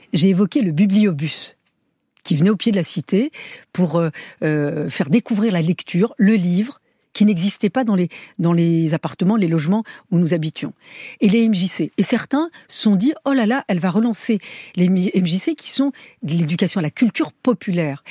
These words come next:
Pourquoi ? Parce qu'il y avait une opposition, il y a une opposition au sein de la culture. On considère que la culture populaire, la culture pour le g-, plus grand nombre, c'est la culture, finalement, c'est le nivellement. Je ne le crois pas.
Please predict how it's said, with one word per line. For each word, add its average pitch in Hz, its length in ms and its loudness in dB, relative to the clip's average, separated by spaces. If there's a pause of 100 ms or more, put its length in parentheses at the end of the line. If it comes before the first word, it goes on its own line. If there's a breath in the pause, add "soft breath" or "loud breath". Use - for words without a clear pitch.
(260 loud breath)
Pourquoi ? - 440 -2
Parce 233 180 -2
qu'il 311 140 -2
y - 20 -4
avait 339 80 2
une 285 120 2
opposition, 190 420 -2
il - 20 2
y 285 60 2
a - 20 -4
une 311 80 -2
opposition 180 400 -4
au 165 40 -4
sein 160 120 -6
de 151 60 -4
la 156 60 -2
culture. 151 360 -6 (300 loud breath)
On 220 80 2
considère 240 400 -2
que 196 100 -4
la 170 80 -2
culture - 320 -4
populaire, 185 460 -2 (260 loud breath)
la 190 80 2
culture 233 320 -2
pour 196 140 -2
le 180 80 2
g-, - 320 -4 (160)
plus 240 120 0
grand 190 200 -2
nombre, 214 260 2 (320 loud breath)
c'est - 300 -2
la 196 100 2
culture, 254 480 -2 (320 soft breath)
finalement, 202 460 0
c'est 226 140 0
le 190 40 2
nivellement. 175 540 2 (100)
Je 151 160 0
ne 196 80 4
le 196 60 2
crois 190 180 -6
pas. 208 240 -4